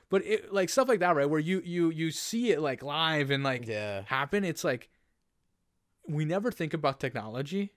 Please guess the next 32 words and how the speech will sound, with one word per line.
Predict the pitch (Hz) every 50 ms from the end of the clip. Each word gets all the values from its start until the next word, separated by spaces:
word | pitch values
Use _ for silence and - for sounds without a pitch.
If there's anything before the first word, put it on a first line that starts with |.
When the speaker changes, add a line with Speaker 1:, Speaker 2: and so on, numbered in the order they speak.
| _ _ _ _ _ -
Speaker 2:
Mm-hmm. | 113 104 98 95 95 92 90 90
Speaker 1:
like, | 135 139 139 -
until | 156 143 - 165 165 160
another | 156 147 139 143 147 135
set | - - 139 131
of | 120
eyes, | 120 117 120 123 117 -
like, | 127 117 - - _ _ -
if | 156 -
I | 165 165
can | 160 214 196 175
use | 185 175 160
it | 165 135
like | 135 123 123
this, | 127 127 110 110 117 - - - - - _ -
Speaker 2:
Yeah, | 127 131 127 123 123 120 113
I | 104
know. | 101 107 107 104 98 101
Speaker 1:
you | 151 143
know, | 139 139 139 143
like, | 143 131 120 - -
Speaker 2:
I | 165 175
mean, | 190 202 170 123
I've | 156 175 170
fallen | 175 170 151 151 170 165 156
down | 143 139 131 135 131
those | 131 127 110 117
rabbit | 110 107 104 101
holes | 104 113 113 107 101 -
myself, | 113 104 92 - - - 104 104 107 120 127 - _ _ _ _ _ _ _ _ _ -
where, | 127 143 139
like, | 143 139 131 -